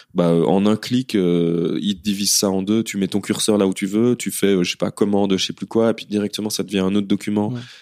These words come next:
Speaker 1: Et donc, bah, donc voilà, c'est vraiment pour, euh, l'écriture de format long. Et, euh, et je pensais à ça par rapport à ce que tu disais, puisque tu pourrais écrire différentes parties, et après, bah, tu les réagences comme tu veux, et ça te, C'est,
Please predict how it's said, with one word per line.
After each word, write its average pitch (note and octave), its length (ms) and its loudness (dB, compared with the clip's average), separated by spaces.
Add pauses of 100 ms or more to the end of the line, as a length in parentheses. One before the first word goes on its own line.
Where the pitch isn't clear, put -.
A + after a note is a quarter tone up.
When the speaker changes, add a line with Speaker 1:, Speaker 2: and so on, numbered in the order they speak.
(120)
Speaker 1:
Et - 60 -4
donc, F2+ 300 -4
bah, G2 120 2
donc G2 120 2
voilà, F#2+ 140 0
c'est - 140 0
vraiment G2 340 4
pour, G2+ 260 0
euh, - 20 4
l'écriture F#2 500 -2
de F#2 160 0
format F#2 340 0
long. A2 180 -2 (480)
Et, F#2 140 4
euh, F2+ 180 6
et G2 60 4
je - 80 -2
pensais F#2+ 220 0
à F2+ 100 2
ça - 160 2
par G2+ 120 2
rapport F#2 160 0
à F2+ 40 0
ce - 40 -6
que - 100 -6
tu F2+ 120 -2
disais, F#2+ 180 0
puisque G2 380 -2
tu - 140 -10
pourrais G2+ 480 2
écrire G#2+ 340 0
différentes G2 400 -4
parties, - 480 -2 (360)
et E2 60 2
après, E2+ 260 2
bah, F#2 120 4
tu - 160 -4
les F2+ 100 4
réagences G2+ 520 2
comme F#2 140 -4
tu - 160 -6
veux, A2+ 260 2
et G#2 40 0
ça - 180 -2
te, E2 300 0 (720)
C'est, - 240 -2